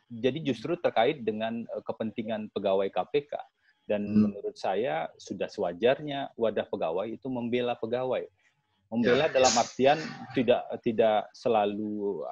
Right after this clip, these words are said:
Speaker 1: harus berseberangan, tapi kalau memang ada pendapat yang sangat berbeda, ya po-, positioning wadah pegawai memang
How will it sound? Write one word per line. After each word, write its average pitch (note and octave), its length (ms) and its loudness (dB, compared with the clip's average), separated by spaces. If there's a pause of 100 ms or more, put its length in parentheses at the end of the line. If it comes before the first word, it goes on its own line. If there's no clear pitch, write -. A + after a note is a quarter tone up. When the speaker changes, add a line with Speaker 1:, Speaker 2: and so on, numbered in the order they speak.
(120)
Speaker 1:
harus G#2 480 -6
berseberangan, G#2 880 -4 (240)
tapi D#3 240 -4
kalau A#2+ 320 0
memang A2+ 560 0
ada G#2 160 -2 (160)
pendapat A#2 480 2
yang G#2+ 160 -8
sangat G2 240 -4
berbeda, F2+ 640 -6 (400)
ya F#2 160 -2
po-, G#2+ 240 0
positioning G#2+ 560 -2
wadah F2 240 -8
pegawai D#2 320 -4
memang B2+ 400 -8